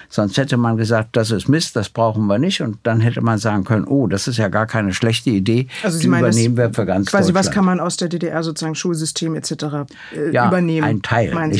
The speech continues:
Speaker 1: Nicht,
Speaker 2: Mhm.
Speaker 1: nicht den Werkunterricht, nicht den
Speaker 2: <laughs>
Speaker 1: Staatsbürgerkundeunterricht,
Speaker 2: Ja.
Speaker 1: aber zum Beispiel die Ausbildung in deutscher Sprache,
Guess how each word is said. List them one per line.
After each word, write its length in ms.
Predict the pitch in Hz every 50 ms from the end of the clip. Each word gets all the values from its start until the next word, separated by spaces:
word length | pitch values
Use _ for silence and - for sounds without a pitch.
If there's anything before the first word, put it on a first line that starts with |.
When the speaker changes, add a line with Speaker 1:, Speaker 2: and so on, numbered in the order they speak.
| - 113
Speaker 1:
Nicht, 240 | 98 - - -
Speaker 2:
Mhm. 60 | 165 165
Speaker 1:
nicht 220 | 120 190 220 -
den 220 | 127 101 90 90
Werkunterricht, 1080 | 87 107 123 123 - - - 147 127 - - - 120 120 117 - - 120 113 123 120 - 214
nicht 220 | 185 117 - 190 143
den 140 | 107 95
Speaker 2:
<laughs> 0 |
Speaker 1:
Staatsbürgerkundeunterricht, 1600 | 92 - - 104 107 127 - - - 156 139 135 143 139 135 - - - 165 156 143 131 139 135 131 117 120 - - 104 104 101 -
Speaker 2:
Ja. 60 | -
Speaker 1:
aber 120 | 123 110 92
zum 160 | - - -
Beispiel 260 | - 80 - - 98
die 80 | - -
Ausbildung 560 | - 117 101 - - 95 87 82 87 85 -
in 160 | 87 95 80
deutscher 340 | 85 82 90 85 - 95 85
Sprache, 540 | - - - 170 104 120 120 - 123 113